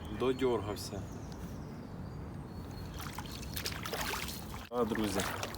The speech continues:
ось через що не можна дьоргати удилище, коли зацепився. Ну все, на цьому і рибалка закінчилась.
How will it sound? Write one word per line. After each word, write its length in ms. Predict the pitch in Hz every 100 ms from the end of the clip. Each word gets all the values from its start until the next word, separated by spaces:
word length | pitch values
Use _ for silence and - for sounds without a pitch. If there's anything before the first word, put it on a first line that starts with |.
| - - - - - - - - - - - -
ось 200 | 113 117
через 360 | - 120 110
що 260 | - - 135
не 120 | 120
можна 340 | 113 113 107 104
дьоргати 420 | 113 101 101 110
удилище, 540 | 107 104 101 95 -
коли 240 | 80 98 92
зацепився. 680 | 92 - - 95 85 - - - - - - - - - - - - - - - - - - - - - - - - - - - - - - - - - - - - - - - - -
Ну 80 | 170
все, 320 | - 151 156
на 120 | 123
цьому 300 | 113 139 127
і 60 | 123
рибалка 400 | 120 117 117 117
закінчилась. 720 | 110 110 120 117 107 92 -